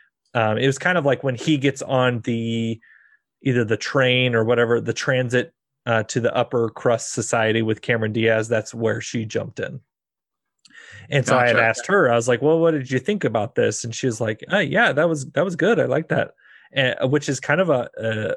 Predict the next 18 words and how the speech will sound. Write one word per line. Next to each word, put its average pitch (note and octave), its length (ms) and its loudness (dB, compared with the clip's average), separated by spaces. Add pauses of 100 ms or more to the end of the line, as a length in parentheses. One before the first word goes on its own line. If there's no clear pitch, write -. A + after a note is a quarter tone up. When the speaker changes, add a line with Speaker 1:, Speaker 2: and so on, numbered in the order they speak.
(140)
Speaker 1:
like, A2+ 260 -8
a A#2+ 40 2
lot A#2+ 200 2
of A#2 80 -16
praise C3+ 460 -2
for - 160 -4
her. G3 320 0
Like, C3+ 220 0
that's, - 300 -4
that's, A#2+ 200 -4 (680)
you A#2+ 80 -8
know, G#2+ 160 -2
pretty, B2 520 0
uh, G#2+ 220 2
usually D#3+ 380 2
she's C3+ 180 -6
just A#2+ 180 -8
like, B2+ 120 2